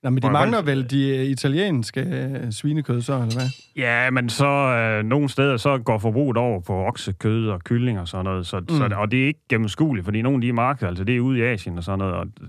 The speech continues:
Speaker 2: det kan godt være, at man har en formodning om, hvad der sker derude, men, øh, de fortæller som regel ikke mere, end,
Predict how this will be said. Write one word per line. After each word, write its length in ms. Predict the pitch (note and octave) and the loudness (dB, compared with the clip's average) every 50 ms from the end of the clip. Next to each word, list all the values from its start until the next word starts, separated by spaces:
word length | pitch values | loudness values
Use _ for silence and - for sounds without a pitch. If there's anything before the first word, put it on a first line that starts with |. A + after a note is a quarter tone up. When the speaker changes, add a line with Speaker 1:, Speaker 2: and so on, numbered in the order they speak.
| - - - | -18 -14 -8
Speaker 2:
det 120 | - A2+ F#2+ | -6 -6 -4
kan 100 | G2+ G2 | 0 0
godt 140 | D3 B2 | 0 2
være, 60 | B2 A#2 | 2 0
at 60 | G#2+ | -2
man 100 | G2+ G2 | 0 0
har 80 | A#2+ | 0
en 100 | G#2+ F#2+ | -2 -2
formodning 440 | E2+ G#2 F#2+ G#2 C#3 F3 D3 A2 G#2 A#2 | -4 -4 0 0 2 2 2 2 0 0
om, 80 | B2+ B2 | 0 -2
hvad 120 | D2+ G2+ | -4 -4
der 100 | F#2 F2+ | -6 -4
sker 240 | F2+ - B2+ A#2+ G2+ | -2 0 0 0 2
derude, 380 | G2+ G2+ G2+ G2+ G#2+ A#2 A#2 | 0 0 0 0 0 0 0
men, 280 | A2+ G2+ F#2+ F#2 F#2 F#2 | 0 -2 -2 -4 -4 -4
øh, 360 | F2 F2 F2 E2+ E2+ F2 E2+ F2 F2 - _ _ _ _ _ _ _ _ _ _ _ _ _ _ _ _ _ C2+ D#2 - - - _ _ | -6 -6 -6 -6 -8 -8 -10 -12 -16 -20 _ _ _ _ _ _ _ _ _ _ _ _ _ _ _ _ _ _ -20 -20 -20 -20 _ _
de 140 | - A#2 A2+ | -4 -4 -4
fortæller 420 | - - - F#2+ - C3+ C#3+ B2+ F2+ | -4 -4 -6 -2 0 0 0 0 -2
som 160 | E2 G#2 G#2 | -4 -2 -2
regel 200 | B2 A#2+ G#2 A2 | -2 0 0 -2
ikke 180 | - - - | -2 -2 -2
mere, 280 | A#2 A#2+ B2 G#2 F2+ E2+ | -2 -2 0 -2 -4 -6
end, 100 | F2 F2+ | -8 -8